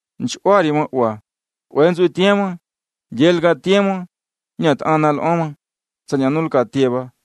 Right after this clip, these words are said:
Nya wa wa. Ka cha. Wa ta ana.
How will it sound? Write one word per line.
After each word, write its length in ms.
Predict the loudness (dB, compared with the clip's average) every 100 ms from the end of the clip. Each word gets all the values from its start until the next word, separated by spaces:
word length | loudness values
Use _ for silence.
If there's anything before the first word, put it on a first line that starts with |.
| _ -10
Nya 200 | -2 -2
wa 120 | -2
wa. 200 | -4 -8 -10 _ _ _ _ -2
Ka 180 | -2 0
cha. 360 | -2 -4 -4 _ _ _ _ _
Wa 160 | 0 0
ta 100 | 0 -2
ana. 260 | 0 -2 -4